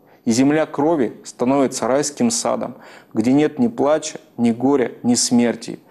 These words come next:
где царственные страстотерпцы славят воскресшего Христа.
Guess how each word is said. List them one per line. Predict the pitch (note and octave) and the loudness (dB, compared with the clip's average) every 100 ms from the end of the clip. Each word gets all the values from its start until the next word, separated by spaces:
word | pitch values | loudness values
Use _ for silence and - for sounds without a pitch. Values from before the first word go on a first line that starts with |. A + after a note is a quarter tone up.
| - - | -20 -12
где | A2 C3 | -4 -2
царственные | C3 D3+ D3+ - A#2 A2+ | 0 0 0 -4 -4 -2
страстотерпцы | G#2+ - A#2 - B2+ - D3+ C#3+ - - - - | -4 -6 -6 -4 -4 0 0 -2 -10 -12 -14 -20
славят | - - B2+ C3+ A2+ - - | -10 -2 2 2 0 -4 -6
воскресшего | A2+ - B2 C#3+ C#3+ A#2 A#2 - _ _ | -6 -2 0 0 -2 -6 -6 -10 _ _
Христа. | - A#2 - - A#2 | -4 -4 -4 -4 -4